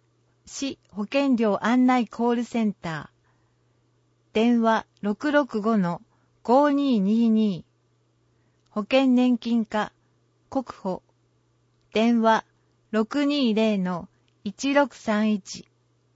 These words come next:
国民健康保険料、後期高齢者医療保険料の納付書を発送。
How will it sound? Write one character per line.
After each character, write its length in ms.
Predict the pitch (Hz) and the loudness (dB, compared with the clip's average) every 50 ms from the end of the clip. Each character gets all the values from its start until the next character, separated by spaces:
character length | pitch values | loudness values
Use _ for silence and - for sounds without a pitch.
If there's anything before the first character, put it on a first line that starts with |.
| _ _ _ _ _ _ _ _ _ _ _ _ _ _ _ _ _ _ _ _ _ _ _ _ _ _ _ _ _ _ _ _ _ _ _ _ _ _ _ _ _ _ _ | _ _ _ _ _ _ _ _ _ _ _ _ _ _ _ _ _ _ _ _ _ _ _ _ _ _ _ _ _ _ _ _ _ _ _ _ _ _ _ _ _ _ _
国 280 | - 208 196 - 269 262 | -12 -10 -6 -2 -2 0
民 240 | 269 269 262 262 | 0 0 0 -2
健 280 | - - 254 262 262 233 - | 0 0 0 0 0 0 0
康 160 | 247 254 254 | 0 0 0
保 120 | 247 247 | 0 -2
険 360 | 233 214 - 262 254 233 220 190 | -4 -2 -2 0 0 0 0 -2
料、 320 | 190 185 175 165 160 - _ _ _ _ _ _ _ _ _ _ _ _ | -4 -6 -8 -10 -12 -16 _ _ _ _ _ _ _ _ _ _ _ _
後 240 | - 311 311 311 247 | 0 2 2 2 2
期 140 | - - - | -2 -10 -12
高 300 | - - 254 262 262 262 | -4 0 0 2 2 2
齢 220 | 254 254 254 233 | 2 0 0 0
者 160 | - 226 190 | -2 -4 -4
医 100 | 196 196 | -2 -2
療 260 | 185 226 240 247 254 | -2 0 0 0 0
保 100 | 240 254 | -2 -4
険 300 | 240 - - 277 277 262 | -4 -4 -2 -2 0 0
料 200 | 233 233 220 208 | 0 0 0 -2
の 140 | 185 180 175 | -2 -4 -4
納 260 | 170 180 196 220 240 | -4 -2 -2 -2 -2
付 100 | 233 - | -4 -6
書 260 | - - - 254 240 233 | -10 -6 -2 -2 -2 -2
を 60 | 220 | -2
発 220 | 196 196 185 - | -4 -8 -10 -10
送。 440 | - - - 185 180 165 156 - - | -12 -10 -8 -8 -8 -8 -10 -12 -18